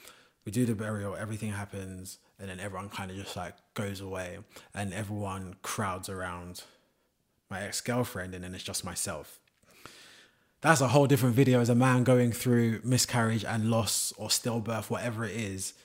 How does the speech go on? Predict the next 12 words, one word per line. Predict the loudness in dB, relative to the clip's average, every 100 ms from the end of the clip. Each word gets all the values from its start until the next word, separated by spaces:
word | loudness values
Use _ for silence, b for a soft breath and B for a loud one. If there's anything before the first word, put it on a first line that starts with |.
| b
That's | -2 0
a |
whole | 4 6 6
different | 6 2 2 0 2
story, | 2 2 0
but | -6 -8 -10 B B
that | 2 2
was | 0 -2
mad. | 0 -2 -4 -10 -6
That | -6
was | -6 -6
mad. | -6 -6